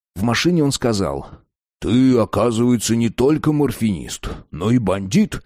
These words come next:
Сядешь в камеру с самыми отпетыми. Уж я позабочусь, чтобы они тебе задницу порвали. Патроны у него?» «Какой я бандит!» Промямлил Бати, у которого давно уже похолодели руки и рябило в глазах.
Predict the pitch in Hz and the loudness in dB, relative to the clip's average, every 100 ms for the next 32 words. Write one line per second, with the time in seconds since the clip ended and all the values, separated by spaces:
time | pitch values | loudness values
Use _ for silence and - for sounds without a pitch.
0 | _ _ _ - - 120 110 107 - - | _ _ _ -8 -2 -2 0 -2 -4 -6
1 | 123 123 117 104 92 - - 123 110 107 | -4 -2 0 -2 -4 -6 -4 -2 -2 0
2 | 98 92 - 82 - - 120 135 107 107 | -2 -2 -4 -4 -6 -4 0 2 2 0
3 | 117 - 113 113 95 85 127 131 123 104 | 0 0 0 2 2 2 4 4 2 0
4 | 90 - 107 117 117 110 113 110 101 101 | -4 -2 0 2 0 0 0 0 2 0
5 | 76 78 - 73 78 76 67 62 55 - | -2 -6 -6 -6 -6 -4 -6 -6 -10 -16
6 | _ _ - 101 110 127 151 160 139 127 | _ _ -4 -2 0 2 2 2 2 2
7 | 127 120 127 180 185 127 _ _ _ _ | 4 4 4 2 0 -2 _ _ _ _
8 | _ _ _ _ 120 123 - 147 156 156 | _ _ _ _ -4 -4 -2 0 2 2
9 | 139 127 120 123 123 123 127 123 - - | 2 0 -2 0 0 0 0 0 -2 -10
10 | _ _ - 110 110 110 110 110 101 90 | _ _ -6 -2 0 0 2 2 2 0
11 | 120 127 110 85 _ - 95 113 131 120 | 0 0 -2 -2 _ -6 -2 -2 0 2
12 | 110 98 107 107 127 123 101 98 95 101 | 2 0 0 0 2 2 0 -2 0 0
13 | 104 113 110 107 127 110 104 98 95 107 | 2 2 2 2 2 2 2 2 2 0
14 | 95 95 107 101 90 - | 0 0 0 0 -4 -6